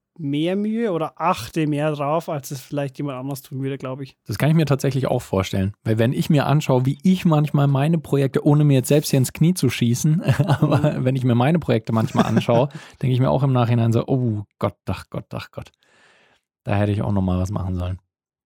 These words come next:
Speaker 2: Nee, aber deswegen, äh, finde ich's tatsächlich auch gut, dass du, dass du einfach auch klarstellst, dass das, äh, dass es nur ein Problem ist, wenn man's zu einem Problem werden lässt und ansonsten
Speaker 1: Richtig.
Speaker 2: man es lösen kann.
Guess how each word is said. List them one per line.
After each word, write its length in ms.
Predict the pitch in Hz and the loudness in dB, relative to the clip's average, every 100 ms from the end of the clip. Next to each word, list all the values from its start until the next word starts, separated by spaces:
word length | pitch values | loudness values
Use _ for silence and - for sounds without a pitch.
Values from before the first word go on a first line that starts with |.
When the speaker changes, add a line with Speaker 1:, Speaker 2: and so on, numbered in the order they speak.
| _ _ _ _ - | _ _ _ _ -4
Speaker 2:
Nee, 180 | 107 | -2
aber 180 | 110 104 | 0 0
deswegen, 440 | 113 - 131 123 127 | 0 2 2 2 0
äh, 320 | 117 107 107 | 2 2 0
finde 240 | - 113 | 0 -2
ich's 80 | 110 | -2
tatsächlich 400 | 107 - 110 107 | -4 -2 -2 -2
auch 100 | 104 | -4
gut, 220 | 135 123 | -4 0
dass 180 | 113 - | 0 0
du, 300 | 110 104 101 - _ _ | -2 -2 -2 -6 _ _
dass 160 | 113 | -8
du 80 | - | -2
einfach 240 | 110 98 | -2 -2
auch 120 | 98 - | -4 -6
klarstellst, 640 | - 90 - 107 95 - | -2 -2 0 -2 -2 -2
dass 140 | 104 | -4
das, 300 | - 98 - _ - - - - _ _ | -4 -6 -8 _ -20 -20 -20 -20 _ _
äh, 160 | - 107 | -4 0
dass 140 | 110 | 2
es 120 | 113 110 | 2 4
nur 140 | 131 | 2
ein 60 | 127 | 2
Problem 400 | 113 104 110 98 | 0 2 2 2
ist, 180 | - | -4
wenn 100 | 98 | -2
man's 380 | 95 92 95 - | 0 0 -2 -6
zu 100 | - | -4
einem 160 | 101 98 | -2 -2
Problem 540 | - 95 92 90 92 - - - | -4 -2 0 0 -2 -8 -20 -6
werden 300 | 98 90 87 | -2 0 0
lässt 320 | 82 - - _ _ _ _ - | -2 -6 -12 _ _ _ _ -10
und 80 | 98 | -6
ansonsten 180 | 92 92 165 175 | -2 0 0 0
Speaker 1:
Richtig. 40 | |
Speaker 2:
man 100 | 87 | -2
es 100 | 85 | -4
lösen 320 | 90 87 90 | -6 -6 -6
kann. 240 | 90 92 | -10 -12